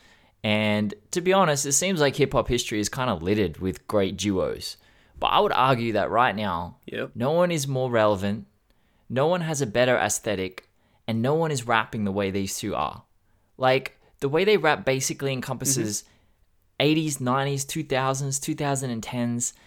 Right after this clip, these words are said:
Speaker 1: The braggadocious bars is, like, total eighties. Like, they're, they're just everywhere, man. Eighties posturing. Then we have, like, the hard edge nineties delivery across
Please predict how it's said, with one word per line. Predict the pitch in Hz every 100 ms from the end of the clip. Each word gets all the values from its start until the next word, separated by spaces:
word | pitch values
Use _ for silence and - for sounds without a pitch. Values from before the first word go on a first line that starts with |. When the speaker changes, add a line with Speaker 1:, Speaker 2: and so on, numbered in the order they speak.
| - _
Speaker 1:
The | 107
braggadocious | 139 156 156 156 156 160 139
bars | - 135 131 135 135 - - - _ _
is, | 135 123 117
like, | 113 101
total | - - 143 139 135
eighties. | 120 110 98 87 - 117
Like, | 107 -
they're, | 120 98 - - -
they're | 107 117
just | 156 151 -
everywhere, | 151 156 143 117 98
man. | 101 107 113 -
Eighties | 123 139 143
posturing. | 139 - 131 - - 90 78 - - - - - -
Then | 151
we | 170
have, | 170 170 160
like, | 151
the | 151
hard | - 135 127 127
edge | 113 123 110
nineties | 120 110 113 101
delivery | 104 107 101 107 107 110
across | - - 123 110 - -